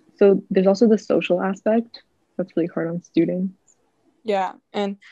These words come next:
Speaker 2: I actually have a sister who's also in grade nine, she's expressed the same feeling of just kind of, again, like,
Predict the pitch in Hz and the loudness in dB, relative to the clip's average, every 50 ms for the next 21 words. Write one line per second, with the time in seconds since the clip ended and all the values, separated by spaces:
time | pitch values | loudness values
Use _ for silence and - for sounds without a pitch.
0 | _ _ _ - 208 214 202 - 247 226 208 208 - - 185 - - - 190 190 | _ _ _ -10 -8 -8 -4 -2 -2 -2 -2 -4 -4 -4 -6 -4 -4 -4 -4 -4
1 | 180 185 180 - 175 175 170 - - 180 175 170 175 - _ _ _ _ - - | -4 -6 -6 -6 -6 -8 -8 -8 -8 -8 -8 -8 -12 -16 _ _ _ _ -14 -10
2 | 190 185 190 190 180 _ - 208 202 202 214 214 208 202 202 208 - _ _ _ | -10 -10 -10 -10 -8 _ 0 0 0 0 -2 -4 -4 -4 -6 -8 -10 _ _ _
3 | _ _ _ _ _ _ _ - - - - - 247 233 254 277 - - 339 330 | _ _ _ _ _ _ _ -20 -20 -14 -8 -4 -4 -2 -2 -4 -4 -2 -2 -2
4 | 320 - 302 277 - - 196 190 190 196 208 - - 180 175 185 208 233 247 - | -2 -2 -6 -6 -6 -8 -10 -8 -8 -10 -12 -10 -6 -6 -4 -4 -4 -6 -8 -8
5 | - 196 196 190 _ _ _ _ _ _ _ _ _ _ - 226 226 - - - | -8 -8 -8 -8 _ _ _ _ _ _ _ _ _ _ -6 -6 -6 -6 -6 -8
6 | - 240 226 240 254 247 233 - 220 214 - 185 185 196 202 190 185 180 180 | -4 -2 -2 0 -2 -2 -4 -6 -8 -8 -8 -8 -10 -10 -12 -14 -16 -18 -20